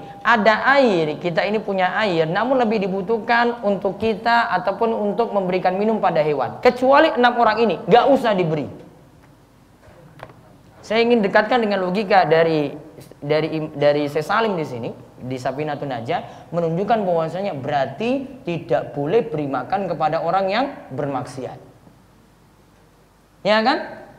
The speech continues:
Nah, meninggalkan sholat maksiat atau enggak? Maksiat. Maka berarti tidak boleh beri makan tadi untuk orang yang tidak puasa. Berarti kalau ada yang buka warung saat Ramadan siang hari,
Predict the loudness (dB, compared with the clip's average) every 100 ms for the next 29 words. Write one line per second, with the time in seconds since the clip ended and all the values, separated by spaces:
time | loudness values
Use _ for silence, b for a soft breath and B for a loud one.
0 | -14 -8 -4 0 2 2 4 2 4 4
1 | 4 4 4 6 4 -2 -12 -16 -18 -8
2 | -4 -2 0 0 0 -6 -16 -20 -20 -20
3 | _ _ _ 0 2 4 4 2 2 2
4 | 4 6 8 8 6 2 2 0 0 -2
5 | -2 0 0 2 2 2 0 -2 B B
6 | 2 4 6 6 4 4 4 4 4 4
7 | 4 4 6 6 6 2 -4 -10 -2 2
8 | 2 0 -2 0 2 2 2 -4 -4 -4
9 | 0 4 4 2 2 2 2 2 2 2
10 | 2 4 4 4 4 2 0 -2 -2 2
11 | 4 4 2 -12 -18 -20 -20 _ _ _
12 | _ _ _ _ _ -20 -2 2 4 4
13 | 4 6 6 6 0 0 0 2 0 0
14 | 0 -2 -4